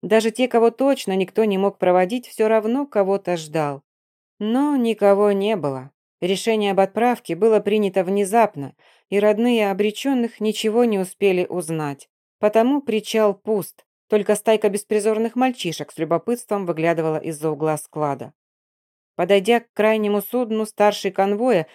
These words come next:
приветственно помахал рукой старшему охраны каторжников на судне, который уже ждал подопечных на борту.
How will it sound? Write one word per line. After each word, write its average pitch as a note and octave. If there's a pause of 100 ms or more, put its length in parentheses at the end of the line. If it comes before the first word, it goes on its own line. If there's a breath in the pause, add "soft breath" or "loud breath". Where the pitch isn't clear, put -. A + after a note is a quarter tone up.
(160 soft breath)
приветственно A3
помахал G#3
рукой G#3+
старшему G3
охраны G3
каторжников G#3+
на A#3+
судне, E3
который E3+
уже E3
ждал F3+
подопечных F3+
на G3
борту. G3+